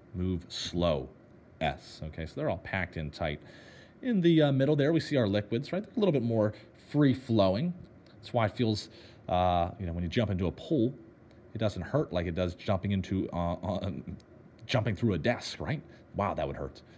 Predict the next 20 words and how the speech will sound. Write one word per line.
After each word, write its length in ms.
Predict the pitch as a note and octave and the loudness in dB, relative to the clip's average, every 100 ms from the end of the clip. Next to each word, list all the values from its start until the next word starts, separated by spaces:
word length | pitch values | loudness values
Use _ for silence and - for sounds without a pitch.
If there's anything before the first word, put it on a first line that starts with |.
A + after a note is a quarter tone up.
| - | -6
Because 200 | D3+ E3+ | -4 0
they're 80 | F#3+ | 2
all 80 | |
packed 240 | F3 F3+ F3 | 2 0 0
together, 340 | E3 F#3 C#3 | 0 0 0
right? 220 | F2 B2+ | -2 -2
It's 120 | G#2+ - | -4 -2
all 200 | A#2+ - - - | -2 -4 -14 -4
close. 280 | C#3 C3+ B2 | 0 0 0
All 80 | |
the, 140 | A#2 - A2 G2+ | -2 -4 -4 -2
um, 360 | F#2 F2 F2 F#2 | -2 -2 -4 -4
the 140 | F#2+ | -4
atoms 300 | A2 B2 G#2 | -2 -4 -2
there 160 | A2+ A2 | -2 -2
are 140 | F2 | -4
packed 580 | - - A#2 A#2+ - - | -6 -10 -8 -8 -10 -6
in 200 | A2+ G2+ | -4 -4
so 340 | - - C#3 | -4 -4 -4
tightly, 580 | C#3 - D3 B2 D#2+ D2+ | -6 -6 -4 -2 -2 -6